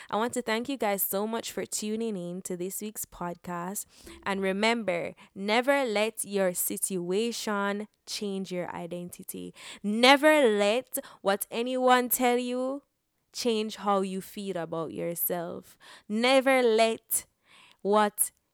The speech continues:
any, any, never let any situation change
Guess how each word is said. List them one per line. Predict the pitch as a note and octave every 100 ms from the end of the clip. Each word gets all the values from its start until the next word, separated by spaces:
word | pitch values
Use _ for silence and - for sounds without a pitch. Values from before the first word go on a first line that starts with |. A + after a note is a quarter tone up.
| _ _ C#4
any, | C#4 C4+ B3+ - -
any, | C4+ C4 - _ -
never | A3+ B3+ C4+ C4
let | B3 G3 G3+ G#3 - - - -
any | A#3 A#3
situation | G#3+ - A3 G#3+ G3+ G3+ G#3 G#3 F#3+ F3+
change | - G#3+ G3 F3+ E3+ F3